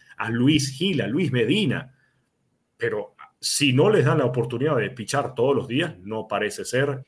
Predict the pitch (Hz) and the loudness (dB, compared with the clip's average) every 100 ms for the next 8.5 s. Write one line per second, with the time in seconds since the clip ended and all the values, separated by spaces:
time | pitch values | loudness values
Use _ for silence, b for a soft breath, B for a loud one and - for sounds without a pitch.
0 | _ 113 107 101 98 101 110 107 107 104 | _ -16 -10 -8 -8 -10 -8 -4 -4 -2
1 | 135 127 98 92 101 101 101 151 190 - | -2 -2 -4 -4 -8 -8 -2 0 0 -4
2 | b b - 139 131 139 165 160 127 104 | b b -6 0 2 2 0 -2 -2 -2
3 | 156 214 143 113 127 113 120 113 131 156 | -4 -4 -6 -6 -6 -6 -6 -4 -2 -4
4 | - 113 123 135 123 139 143 143 131 113 | -10 -8 -8 -4 -4 -2 -2 -2 -4 -4
5 | 104 107 127 147 139 113 104 147 151 139 | -4 -4 -4 -4 -6 -6 -6 -6 -4 -6
6 | 123 104 107 110 101 - 107 156 120 92 | -4 -6 -4 -6 -10 -12 -6 -6 -6 -14
7 | - _ _ _ _ _ _ 117 123 131 | -18 _ _ _ _ _ _ -4 0 0
8 | 123 143 180 - - | 2 -2 -4 -12 -14